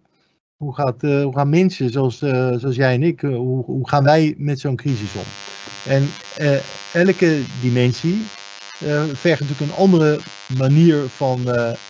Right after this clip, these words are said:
analyseren. Nou, laten we even beginnen, voordat we die hele vraag hebben, was Nederland veerkrachtig? Zo'n, eh, ehm, laten we eens beginnen met die crisis een beetje neer te zetten. Want, ehm, crisis is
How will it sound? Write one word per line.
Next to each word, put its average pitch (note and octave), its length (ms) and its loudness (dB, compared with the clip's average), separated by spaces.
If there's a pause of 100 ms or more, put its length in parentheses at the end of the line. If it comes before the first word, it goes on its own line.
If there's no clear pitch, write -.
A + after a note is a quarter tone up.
(140)
analyseren. C3 640 -2 (1400)
Nou, A2+ 140 -10 (100)
laten E3+ 200 -4
we G3 60 0
even E3 220 -2
beginnen, G#3+ 420 -4
voordat F3 340 -6
we D3+ 60 -8
die D#3+ 100 2
hele F#3 120 -2
vraag D#3+ 320 -2
hebben, D#3+ 200 -6
was C#3 100 -6
Nederland E3+ 360 0
veerkrachtig? D#3+ 840 -4 (380)
Zo'n, D3 320 -6
eh, C#3 360 0
ehm, B2+ 500 -2 (420)
laten D3+ 180 2
we D#3+ 60 0
eens C#3+ 100 -2
beginnen E3 640 2
met D3 280 -2
die C3 200 0
crisis G#3+ 500 4
een D3 100 -4
beetje A#2 520 0 (100)
neer A#2+ 240 0
te A2 100 -10
zetten. G#2 400 -6
Want, B2 220 0 (540)
ehm, B2+ 460 2
crisis G3 460 4
is C3 180 0